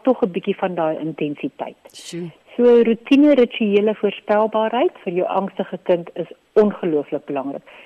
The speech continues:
Speaker 1: En dit kan mens dan weer trek na slaaproetine toe ook.
Speaker 2: Mm.
Speaker 1: Weet, maak seker die slaaproetine is mooi. Weet, daai rustigheid, daai kalmte, biblioterapie,
Speaker 2: Mm.
Speaker 1: om vir hom 'n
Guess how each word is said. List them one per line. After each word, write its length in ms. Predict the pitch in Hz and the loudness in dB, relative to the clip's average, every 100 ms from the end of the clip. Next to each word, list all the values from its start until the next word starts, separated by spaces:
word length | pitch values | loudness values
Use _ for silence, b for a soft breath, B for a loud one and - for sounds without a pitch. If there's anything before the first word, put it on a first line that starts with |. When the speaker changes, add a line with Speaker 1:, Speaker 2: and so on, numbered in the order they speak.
| B _ | B _
Speaker 1:
En 100 | 233 | 0
dit 140 | 247 | 0
kan 160 | - 330 | 2 2
mens 140 | 294 | 4
dan 140 | 262 220 | 2 0
weer 180 | 214 214 | 0 -2
trek 260 | 220 208 | -6 -6
na 120 | 208 - | -8 -8
slaaproetine 680 | 220 208 196 208 - 202 196 | -2 -2 0 -4 -2 -8 -8
toe 140 | - 190 208 | -6 -6 -6
ook. 240 | 135 - _ | -8 -20 _
Speaker 2:
Mm. 580 | 185 180 180 165 165 156 _ _ _ _ b b | -6 -4 -2 -6 -8 -10 _ _ _ _ b b
Speaker 1:
Weet, 160 | - 208 | -4 0
maak 200 | 214 214 - | 0 -2 -2
seker 220 | 262 269 | 2 2
die 120 | 233 - | 0 0
slaaproetine 560 | 208 208 196 185 175 | -4 -2 -6 -6 -8
is 160 | 160 - | -10 -10
mooi. 360 | 135 - - _ _ b b b | -8 -8 -10 _ _ b b b
Weet, 220 | 190 185 | -4 -2
daai 200 | 175 180 | -2 0
rustigheid, 560 | 185 196 - 214 202 190 | 0 -2 -2 -4 -2 -4
daai 160 | 180 175 | -6 -6
kalmte, 580 | - 202 196 185 190 185 B B - | -2 -2 -2 -4 -6 -6 B B -4
biblioterapie, 760 | 196 247 269 170 170 165 147 | -2 2 0 0 -2 -2 -4
Speaker 2:
Mm. 60 | 156 | -6
Speaker 1:
om 80 | 165 | -2
vir 140 | 208 | -2
hom 100 | 202 | 0
'n 140 | 196 | -2